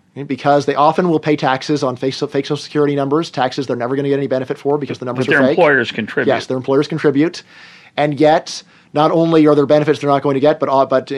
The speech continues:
Speaker 1: but in general, illegal immigrants are too frightened of getting caught to apply for, to apply for the benefits that Americans would. So, you know, if anything, we should be really happy about the illegal immigrants who
Speaker 2: But
Speaker 1: are
Speaker 2: the
Speaker 1: the
Speaker 2: flip
Speaker 1: clear,
Speaker 2: side
Speaker 1: clear
Speaker 2: of
Speaker 1: fiscal
Speaker 2: that,
Speaker 1: gain.
Speaker 2: to give the other side its due, the flip side of that is that,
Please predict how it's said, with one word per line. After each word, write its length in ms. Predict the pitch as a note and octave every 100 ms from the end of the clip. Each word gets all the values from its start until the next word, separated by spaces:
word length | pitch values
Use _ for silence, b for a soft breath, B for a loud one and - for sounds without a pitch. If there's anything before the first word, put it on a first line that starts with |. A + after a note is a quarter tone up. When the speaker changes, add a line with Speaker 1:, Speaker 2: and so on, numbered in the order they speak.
| B2+
Speaker 1:
but 100 | C#3
in 80 |
general, 260 | C#3 D3 E3
illegal 380 | D3+ D3 D3 D3
immigrants 380 | C#3+ C#3 D3 -
are 300 | C3 B2+ C#3+
too 220 | - D#3+
frightened 340 | D3+ C3 D3+
of 60 | D3+
getting 200 | C#3+ C#3
caught 320 | C3 D#3+ -
to 120 | - B2+
apply 280 | B2 B2
for, 300 | A#2+ - B2+ A#2+
to 100 | C3
apply 280 | - B2+
for 80 | C3
the 60 | B2
benefits 440 | B2 B2+ C3 -
that 100 | -
Americans 600 | B2 B2 A#2+ B2 B2 -
would. 320 | B2 E3 G#2 G#2
So, 600 | - C3 A2+ A2+ A2 A2+ b b b b
you 80 | A2+
know, 80 | G#2+
if 60 |
anything, 480 | B2+ F3+ - C3 B2
we 100 | B2+
should 160 | A#2+ B2+
be 220 | B2 A#2+ -
really 180 | B2+ A#2
happy 280 | B2+ C#3+
about 220 | C3+ A#2 A#2
the 100 | B2
illegal 300 | D#3 A#2+ A2+
immigrants 400 | G#2+ A2+ A#2 -
who 100 | A#2+
Speaker 2:
But 60 |
Speaker 1:
are 40 | A#2
Speaker 2:
the 80 | A2+
Speaker 1:
the 40 |
Speaker 2:
flip 180 | G#3+ A3
Speaker 1:
clear, 100 | C#3+
Speaker 2:
side 120 | C3
Speaker 1:
clear 80 | C3
Speaker 2:
of 60 | B2
Speaker 1:
fiscal 280 | A#2 A2+ B2
Speaker 2:
that, 80 |
Speaker 1:
gain. 260 | C#3 A#2 A2+ -
Speaker 2:
to 80 | -
give 120 | F#3
the 80 | D#3+
other 140 | D3 C#3+
side 280 | - B2+
its 180 | A#2 -
due, 320 | - D#3 A2+
the 100 | A2
flip 220 | A2+ D3+ -
side 260 | D3+ A#2+
of 60 | A2+
that 220 | A2+ A2
is 140 | G#2+
that, 200 | - A2